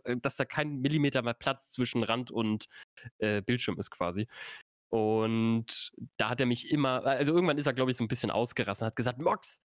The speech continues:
hör auf, das sieht scheiße aus.“ Und jetzt im Nachhinein, ja, es sieht wirklich scheiße aus, wenn du das so machst.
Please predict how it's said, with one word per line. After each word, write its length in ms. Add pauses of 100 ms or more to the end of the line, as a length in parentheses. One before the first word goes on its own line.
(140)
hör 220 (160)
auf, 420 (200)
das 220
sieht 200
scheiße 540
aus.“ 380 (260)
Und 100
jetzt 160
im 80
Nachhinein, 640
ja, 120
es 120
sieht 180
wirklich 240
scheiße 300
aus, 180
wenn 120
du 60
das 160
so 120
machst. 360